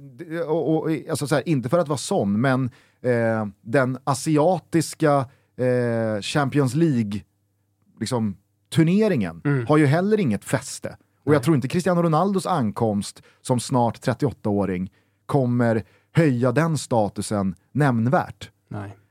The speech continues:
Speaker 1: Eh, vilket gör att jag är, jag är helt med dig på att det sista Cristiano Ronaldos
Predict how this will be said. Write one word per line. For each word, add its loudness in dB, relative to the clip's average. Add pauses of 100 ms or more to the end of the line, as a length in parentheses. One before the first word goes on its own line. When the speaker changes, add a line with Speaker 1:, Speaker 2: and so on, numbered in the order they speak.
(200)
Speaker 1:
Eh, 0
vilket 0
gör 4
att -2
jag 2
är, 0
jag 2
är 2
helt 0
med 2
dig 0
på -2
att -6 (400)
det -2
sista -4
Cristiano 0
Ronaldos 2